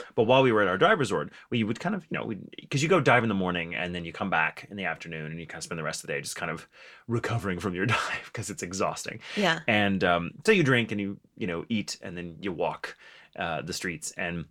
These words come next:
Speaker 1: we found not very far from our scuba resort, it was Scuba Club Cozumel, which is really bare bones, but kind of fucking awesome.
Speaker 2: Yeah.
Speaker 1: Uh, there was a place where you can go and swim with dolphins right
Speaker 2: Oh,
Speaker 1: there.
Speaker 2: that's
Speaker 1: And we're
Speaker 2: cool.
Speaker 1: like, "Ooh, we wanna do that," but we never quite had the energy to do it after diving.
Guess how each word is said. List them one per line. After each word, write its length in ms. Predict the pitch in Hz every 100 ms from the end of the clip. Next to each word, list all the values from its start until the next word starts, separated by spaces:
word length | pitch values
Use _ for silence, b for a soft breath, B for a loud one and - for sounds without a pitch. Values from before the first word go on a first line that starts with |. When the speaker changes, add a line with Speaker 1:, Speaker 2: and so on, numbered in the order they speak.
| _ _ _ _ _ _ _ -
Speaker 1:
we 120 | 131 123
found 240 | 151 131
not 160 | 127 123
very 140 | 120
far 240 | 110 117
from 320 | 104 110 98 -
our 120 | 98
scuba 360 | - 151 123 80
resort, 420 | 92 85 78 -
it 60 | - -
was 140 | 90
Scuba 340 | - - 117 95
Club 300 | - 82 85 _
Cozumel, 440 | - 135 92 78 78
which 120 | 85
is 100 | 80
really 300 | 90 85 80 B
bare 160 | - 113
bones, 260 | 90 98 92
but 120 | -
kind 120 | -
of 60 | 90
fucking 220 | 92 -
awesome. 300 | 78 85 131 - -
Speaker 2:
Yeah. 300 | 208 170 160
Speaker 1:
Uh, 240 | 123 95 92
there 120 | 113
was 120 | 98
a 60 | 90
place 320 | - 143 -
where 60 | 98
you 60 |
can 100 | 101
go 120 | 95
and 100 | 104
swim 260 | 107 - 92
with 80 | 113
dolphins 440 | 165 208 127 - _ _ -
right 140 | 190
Speaker 2:
Oh, 40 | 214
Speaker 1:
there. 100 | 143
Speaker 2:
that's 100 | 117
Speaker 1:
And 80 | 101
we're 80 | 123
Speaker 2:
cool. 80 |
Speaker 1:
like, 180 | 120 -
"Ooh, 120 | 381
we 100 | 302
wanna 200 | 262 254
do 160 | 107 98
that," 220 | 95 95
but 80 | -
we 100 | 107
never 240 | 107 101 95
quite 260 | - 107
had 100 | 107
the 120 | 92 82
energy 240 | 123 147
to 80 | 147
do 120 | 170
it 60 | 156
after 180 | 151
diving. 360 | 107 160 233 269